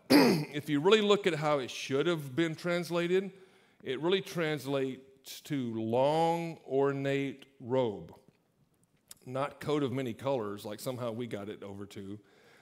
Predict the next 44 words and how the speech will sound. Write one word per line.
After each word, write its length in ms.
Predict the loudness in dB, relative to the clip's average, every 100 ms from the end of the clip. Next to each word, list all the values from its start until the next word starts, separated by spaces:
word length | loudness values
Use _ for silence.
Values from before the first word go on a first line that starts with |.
| _ -6
Long, 640 | 4 6 6 4 0 -4 0
ornate 580 | 2 2 2 0 -2 -6
robe. 480 | -2 0 0 -6 -18 _ _ _ _ _ -10
And 80 | 0
I 100 | 2
even 180 | 2 0
remember, 480 | 0 2 2 0 -2
you 80 | -4
know, 180 | -4
Sunday 360 | -4 -4 -2 -2
school 260 | -2 -2 0
books 300 | -2 -2 -4
showing 340 | 0 0 2
long 320 | 2 4 2
stripes 720 | -2 -8 0 4 6 4 2
of 100 | -2
all 120 | -2 0
these 180 | -2
different, 260 | -4 -8 -2
like 140 | -2
a 60 | 0
rainbow 500 | 0 0 0 0 -2
coat 400 | -4 -4 -4 -4
sort 140 | -6
of. 120 | -6 -10 -20 -20 -20 _ -8
They 100 | -4
probably 340 | 0 2 0
couldn't 240 | 2 4
even 160 | 4 4
have 140 | 2
dyed 260 | 4 4 6
it 80 | 4
like 180 | 2 2
that 120 | 0
if 140 | 0
they'd 100 | -2
have 100 | -2
wanted 300 | -2 -2 -4
to. 160 | -6 -4
They 80 | -2
didn't 160 | -2
have 220 | -2 -2 -2
the, 120 | -4
the, 180 | -2